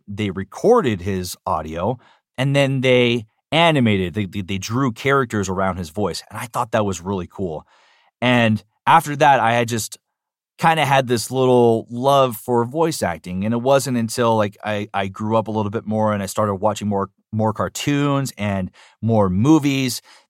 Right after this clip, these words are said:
that I started to appreciate the work that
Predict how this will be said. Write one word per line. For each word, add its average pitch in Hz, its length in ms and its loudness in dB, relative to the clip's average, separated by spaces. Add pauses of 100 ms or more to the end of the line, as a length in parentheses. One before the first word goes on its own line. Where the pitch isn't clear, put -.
that 117 320 4
I 110 100 -2
started 123 440 0
to 104 500 -2 (340)
appreciate 113 880 -2
the 101 420 0
work 113 360 -2
that 101 240 -4